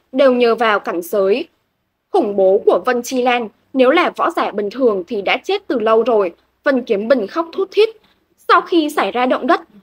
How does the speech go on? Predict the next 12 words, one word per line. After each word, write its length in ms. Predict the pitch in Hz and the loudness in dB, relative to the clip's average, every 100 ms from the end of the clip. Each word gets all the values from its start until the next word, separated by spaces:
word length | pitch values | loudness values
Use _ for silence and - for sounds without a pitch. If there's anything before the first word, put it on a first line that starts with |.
| _ | _
ông 200 | - 285 | -4 0
nội 180 | 285 254 | 2 2
nói 280 | 240 208 311 | 2 2 2
long 200 | 330 277 | 2 0
mạch 160 | 240 - | -4 -2
gì 120 | 247 | -4
đó 240 | 208 196 208 | 0 0 2
gặp 200 | 262 220 | 0 0
biến 240 | 214 220 | 0 0
cố, 340 | 226 202 247 - _ - | 2 4 4 0 _ -4
lo 200 | 311 269 | 2 2
sợ 260 | - 294 | 4 0